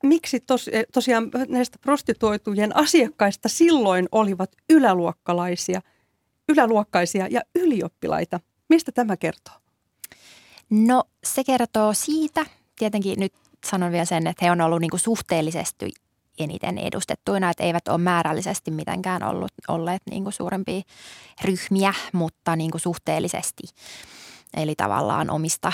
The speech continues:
Speaker 2: <laughs> omista ryhmistään niin kuin ovat olleet niin kuin eniten, eniten edustettuina. Niin varmasti se, että on ollut rahallinen, taloudellinen mahdollisuus,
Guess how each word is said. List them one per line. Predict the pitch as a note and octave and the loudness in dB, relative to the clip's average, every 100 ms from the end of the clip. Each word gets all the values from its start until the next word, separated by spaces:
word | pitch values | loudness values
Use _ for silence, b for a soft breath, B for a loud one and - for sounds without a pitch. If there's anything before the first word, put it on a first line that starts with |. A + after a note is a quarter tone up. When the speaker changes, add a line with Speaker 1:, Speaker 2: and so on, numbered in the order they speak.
| - | 0
Speaker 2:
<laughs> | G#3 | 2
omista | A3 B3+ C4 B3 | 6 6 6 4
ryhmistään | A#3 A3+ G#3+ F3+ - E3+ D#3 D#3 | 4 6 6 4 2 2 2 0
niin | D3+ D#3 | -4 -4
kuin | D#3+ D#3 D3 | -2 -2 2
ovat | E3 D#3 - | 2 2 2
olleet | D#3 D3+ E2+ F3+ - | 0 2 0 0 -4
niin | - | -4
kuin | F2 | -2
eniten, | D#3+ E3 E3 E3+ - - | -2 -2 -4 -6 -10 -10
eniten | F3 F3 - - - - | -6 -4 -4 -8 -8 -6
edustettuina. | E3+ F#3 - - - - G3+ - _ | -6 -6 -8 -8 -6 -4 -4 -6 _
Niin | F#3+ F#3+ F#3 | -4 -2 0
varmasti | F#3+ E3+ F3 | 0 -2 -6
se, | G3 | -4
että | E3+ E3+ | -2 -2
on | D#3+ | -2
ollut | D#3+ E3 F#3 | -2 -4 -4
rahallinen, | F#3 F#3+ F#3 F3 F3 E3+ | -2 0 0 -2 -4 -4
taloudellinen | F#3+ F3 E3+ E3+ D#3+ E3 F3 | -2 0 0 -2 -4 -4 -4
mahdollisuus, | G3 G#3 G#3 G#3 G3+ G3+ | -4 -4 -4 -4 -6 -6